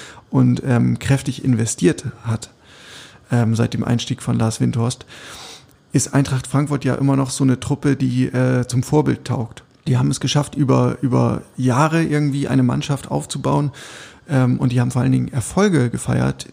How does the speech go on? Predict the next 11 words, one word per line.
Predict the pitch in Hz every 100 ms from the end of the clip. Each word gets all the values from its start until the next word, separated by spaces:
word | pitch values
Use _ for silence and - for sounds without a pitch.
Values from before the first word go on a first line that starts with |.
| -
die | 123
so | 127
eine | 131 135 135
Mannschaft | 131 135 139 127 -
auch | 131 -
wirklich | 139 - -
festigt | - 165 - - 190 - -
und, | 135 - -
ähm, | 131 127 123
zusammenschweißt. | 135 147 160 113 - - 123 - -
Also | 127 107